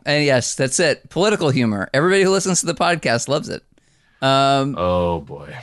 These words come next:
Speaker 1: I don't know. Listen, which, which one of these songs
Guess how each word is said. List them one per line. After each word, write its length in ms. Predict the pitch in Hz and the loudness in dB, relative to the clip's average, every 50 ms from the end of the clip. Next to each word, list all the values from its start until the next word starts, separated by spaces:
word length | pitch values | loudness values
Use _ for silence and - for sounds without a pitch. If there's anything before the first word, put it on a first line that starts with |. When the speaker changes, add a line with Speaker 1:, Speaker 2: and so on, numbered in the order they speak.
| - - - - - - - - _ _ _ _ _ - | -16 -16 -14 -14 -14 -16 -18 -20 _ _ _ _ _ -4
Speaker 1:
I 140 | 160 185 240 | 0 0 2
don't 220 | 302 285 160 143 | 2 2 2 2
know. 260 | 143 151 170 202 220 | 2 2 2 2 0
Listen, 560 | 202 67 - 247 165 - - 156 123 117 113 - - | 0 0 0 0 2 2 2 0 0 0 -2 -4 -4
which, 340 | - 151 214 247 - - - _ _ _ _ _ - | -2 0 0 0 -2 -6 -18 _ _ _ _ _ -6
which 240 | 190 277 392 - - | -4 -2 -2 0 0
one 180 | 539 494 453 285 | 0 2 2 0
of 100 | 196 156 | 0 0
these 260 | 147 175 196 214 202 | -2 -2 0 0 0
songs 760 | - - 127 113 113 107 110 107 101 107 120 - - - - | 0 0 0 0 0 0 -2 -2 -4 -6 -8 -10 -10 -12 -14